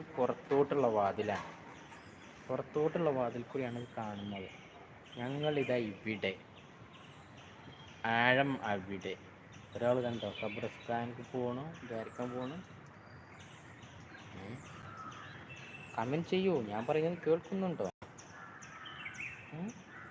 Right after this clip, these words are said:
ഇതാ ഞങ്ങൾ, ഞാൻ ഈ കമ്പിൻ്റെ ഇപ്പുറം,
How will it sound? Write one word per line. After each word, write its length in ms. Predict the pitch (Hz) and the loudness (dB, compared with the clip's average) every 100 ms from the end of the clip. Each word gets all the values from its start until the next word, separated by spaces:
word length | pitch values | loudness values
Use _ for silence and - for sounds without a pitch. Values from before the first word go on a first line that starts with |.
| - - | -12 -4
ഇതാ 180 | 101 92 | 0 0
ഞങ്ങൾ, 460 | 95 113 131 147 170 - - - | -2 -2 0 0 0 -2 -10 -8
ഞാൻ 400 | 107 113 139 190 - - | -4 -2 -2 -2 -8 -8
ഈ 80 | 110 - | -8 -2
കമ്പിൻ്റെ 500 | 117 117 117 120 160 - - | -2 0 -2 0 0 -2 -6
ഇപ്പുറം, 480 | 131 - - 104 | -6 -6 -2 -2